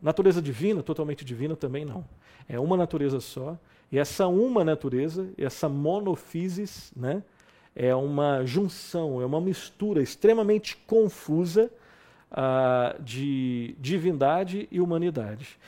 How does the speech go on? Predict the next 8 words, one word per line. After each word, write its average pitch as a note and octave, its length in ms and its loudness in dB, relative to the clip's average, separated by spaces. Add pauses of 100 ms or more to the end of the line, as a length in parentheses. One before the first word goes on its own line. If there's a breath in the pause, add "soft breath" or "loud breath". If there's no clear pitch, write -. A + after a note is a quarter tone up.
(140)
Então, F3+ 140 2
o F3+ 40 2
monofisismo, F3 920 2 (320 soft breath)
no D#3+ 100 0
final D#3+ 260 0
das D3 200 0
contas, D#3+ 480 -4
negava E3 840 4